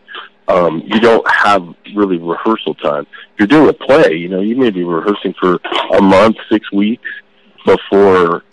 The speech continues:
um, you're putting the play on. So you're, you develop this character over those,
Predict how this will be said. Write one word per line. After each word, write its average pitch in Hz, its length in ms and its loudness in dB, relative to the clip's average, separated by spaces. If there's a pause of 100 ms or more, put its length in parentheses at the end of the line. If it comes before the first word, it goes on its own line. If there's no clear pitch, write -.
(180)
um, 87 280 0
you're 87 120 -12
putting 98 280 2
the 78 100 -4
play 117 300 4
on. 80 220 2
So 95 80 -2
you're, 90 400 -2
you 90 220 -6 (100)
develop 98 560 0
this - 160 -4 (140)
character 98 480 0 (500)
over 92 240 2
those, 80 240 0